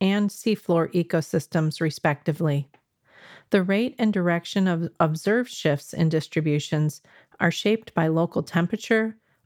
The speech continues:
oxygen, and ocean currents across depth,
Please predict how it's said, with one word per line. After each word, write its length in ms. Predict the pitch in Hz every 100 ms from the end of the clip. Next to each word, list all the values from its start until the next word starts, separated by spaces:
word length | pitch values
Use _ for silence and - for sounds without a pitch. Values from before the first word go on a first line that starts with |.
| _
oxygen, 760 | 165 170 - 175 - 170 175 170 _ -
and 140 | 165 -
ocean 380 | 226 226 175 160
currents 600 | - 151 143 147 - - _
across 480 | 160 - 170 156 -
depth, 480 | - 170 208 -